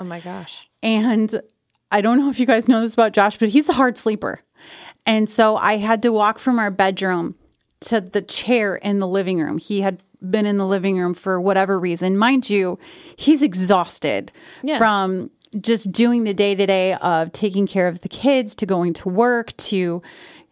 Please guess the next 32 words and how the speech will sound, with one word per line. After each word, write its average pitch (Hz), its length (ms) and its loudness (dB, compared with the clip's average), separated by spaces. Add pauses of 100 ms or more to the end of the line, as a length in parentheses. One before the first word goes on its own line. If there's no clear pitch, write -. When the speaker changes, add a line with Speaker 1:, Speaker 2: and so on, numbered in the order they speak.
(100)
Speaker 2:
having 247 420 2
the 226 60 -2
conversation 214 760 -2
with 185 200 -4
anyone 220 340 0
who 190 120 -2
is 175 120 -4
caregiving 220 540 -2
me, 196 340 0 (240)
and, 190 440 0 (220)
you 208 140 -2
know, 185 300 -2 (140)
just - 300 -2 (340)
emotionally 220 540 0
exhausted 185 580 -2
from 175 220 -2
the 165 80 -2
experience 170 480 -6
all 165 160 -4
in 175 80 -4
itself. - 460 -4 (680)
And 208 240 0
so 208 560 0
by 180 280 0 (260)
God's 214 320 2
grace, 208 540 -4 (100)
I 190 140 2
was 185 260 -4
able 208 260 0
to 202 200 -6
make 202 320 0
it - 180 -4